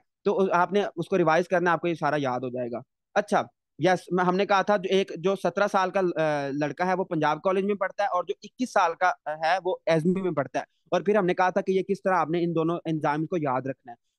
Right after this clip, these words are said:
ट्वेंटी वन, ट्वेंटी वन बीटा हाइड्रोक्सिलेज, सेवनटीन बीटा हाइड्रोक्सिलेज की अगर वो डेफिशिएंसी हो जाए तो आपने किस तरह इसको याद रखना है। ठीक है, ओके। अब फ़ोर्टी, फ़ोर्टी सिक्स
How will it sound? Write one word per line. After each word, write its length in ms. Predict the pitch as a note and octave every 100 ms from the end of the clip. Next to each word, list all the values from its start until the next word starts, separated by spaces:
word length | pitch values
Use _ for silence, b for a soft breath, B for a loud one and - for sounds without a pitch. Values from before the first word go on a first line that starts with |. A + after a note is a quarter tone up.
| -
ट्वेंटी 240 | F3+ F3+
वन, 140 | F#3 F#3
ट्वेंटी 400 | F3 F3+ F3 F#3
वन 160 | F#3
बीटा 220 | E3+ E3+
हाइड्रोक्सिलेज, 640 | F#3 E3 D#3+ - E3 E3+ E3
सेवनटीन 420 | E3+ E3 F3 F3+
बीटा 200 | E3 F3+
हाइड्रोक्सिलेज 540 | E3+ D#3 C3+ D#3 D#3+ - -
की 60 |
अगर 140 | E3 E3
वो 340 | D3 D#3 D#3
डेफिशिएंसी 500 | C#3 D#3 - E3 D#3
हो 60 | E3
जाए 120 | D3+
तो 100 | D3+
आपने 200 | D3 D#3+
किस 160 | F3 E3
तरह 140 | D#3+
इसको 200 | D3+ G3
याद 260 | E3+ C3 B2+
रखना 240 | C3 B2
है। 40 | A#2 _ _ _ _ -
ठीक 160 | B3+
है, 100 | C4+ G#3+ _ _ _ -
ओके। 300 | C4 C#4 C#3 - _ _ _ _ _ _ _ - -
अब 140 | F#3+ - -
फ़ोर्टी, 360 | F3+ F3 A#3+ A#3+
फ़ोर्टी 300 | - F3+ A3
सिक्स 260 | A3+ -